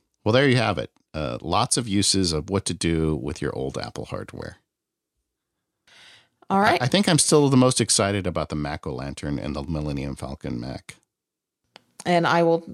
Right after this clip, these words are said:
Speaker 2: expect that we'll get a full report on that in a future episode of, of how
Speaker 1: Well, I
Speaker 2: you've
Speaker 1: don't know.
Speaker 2: done.
Speaker 1: It's, we're recording this in August. I'm just thinking there's enough time for me to get a Mac S E and some orange paint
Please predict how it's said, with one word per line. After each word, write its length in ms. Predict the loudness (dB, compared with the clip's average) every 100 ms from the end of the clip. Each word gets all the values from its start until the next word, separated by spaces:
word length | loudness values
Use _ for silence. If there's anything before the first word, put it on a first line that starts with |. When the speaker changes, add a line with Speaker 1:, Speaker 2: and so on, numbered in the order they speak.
| -6
Speaker 2:
expect 480 | -4 -2 2 2 2
that 120 | -2
we'll 120 | 0
get 120 | 2 0
a 60 |
full 240 | 2 2 2
report 400 | 0 0 0 2
on 140 | 2
that 180 | 0 -2
in 80 | -4
a 40 |
future 340 | -4 -4 -4 -4
episode 600 | -4 -2 -2 -2 -4 -6
of, 380 | -6 -6 -8 -10
of 140 | -8
how 160 | -4 0
Speaker 1:
Well, 60 | 2
I 40 |
Speaker 2:
you've 60 | 4
Speaker 1:
don't 80 | 4
know. 60 | 4
Speaker 2:
done. 40 |
Speaker 1:
It's, 160 | 2 0 -4 -10 -12 -12 _ _ _ -2
we're 140 | 2
recording 600 | 2 0 2 2 4 2
this 280 | 2 2 2
in 100 | 0
August. 500 | 0 0 -2 -2 -2
I'm 120 | -2
just 200 | 0 0
thinking 540 | 0 -4 -4 -8 -8 -2
there's 220 | 0 2
enough 220 | 0 0
time 280 | -2 0 -2
for 140 | -2
me 140 | -2 -2
to 80 |
get 160 | -2 -2
a 40 |
Mac 300 | -2 -2 -2 -2
S 220 | 0 0
E 300 | 0 -4 -4
and 140 | -4
some 180 | -2 -2
orange 260 | -2 -2 -4
paint 440 | -6 -6 -8 -12